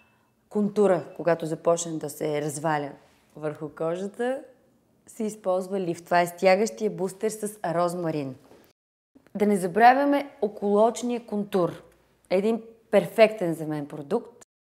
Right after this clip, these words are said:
който е с розмарин, специално за тъмните кръгове и бръчиците около очите. Но той, пак казвам, много добре действа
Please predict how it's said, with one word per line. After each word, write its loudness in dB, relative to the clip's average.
който 0
е -4
с -6
розмарин, 0
специално 0
за -6
тъмните -2
кръгове -2
и -4
бръчиците -6
около -4
очите. -8
Но -6
той, 6
пак 2
казвам, 2
много 0
добре 4
действа -2